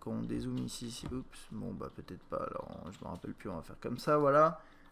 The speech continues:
Euh, vous avez des systèmes d'onglets qui se ressemblent beaucoup, ça c'est le mode incognito, on l'a, on le lance ici, c'est la même chose.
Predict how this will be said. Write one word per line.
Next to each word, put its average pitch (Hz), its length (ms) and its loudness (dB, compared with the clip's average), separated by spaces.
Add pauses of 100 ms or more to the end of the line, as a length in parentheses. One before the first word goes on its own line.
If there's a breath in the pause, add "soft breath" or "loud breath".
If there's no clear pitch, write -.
(120)
Euh, 110 100 2
vous 117 200 0
avez 135 220 4
des 123 100 -2
systèmes 127 400 2
d'onglets 143 420 6
qui - 140 -8
se - 80 -8
ressemblent 127 320 0
beaucoup, 156 440 8
ça 147 160 4
c'est 135 180 0
le 135 100 4
mode 131 220 4
incognito, 131 760 4
on 123 160 2
l'a, 113 320 6
on 120 100 2
le 120 120 2
lance 120 280 0
ici, 151 400 0 (260 loud breath)
c'est - 200 0
la 113 100 6
même 113 160 2
chose. 160 480 6